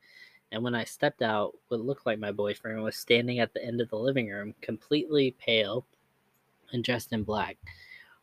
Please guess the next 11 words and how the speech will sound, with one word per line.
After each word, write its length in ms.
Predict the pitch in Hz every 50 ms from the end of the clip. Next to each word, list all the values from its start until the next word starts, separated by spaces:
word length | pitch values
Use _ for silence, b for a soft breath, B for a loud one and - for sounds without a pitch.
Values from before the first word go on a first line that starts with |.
| _ _
We 140 | - 131 135
made 240 | 147 156 160 151
eye 180 | 151 - 123 123
contact, 640 | - - - 147 139 - - 151 151 147 - - - -
and 140 | - 123 120
he 80 | 127 -
quickly 640 | - - - 147 - - 123 120 113 110 107 107 107
started 400 | - - - 123 113 113 113 110
walking 340 | 107 104 - - 110 92
towards 340 | 85 85 113 107 90 - -
me. 240 | - 80 87 117 -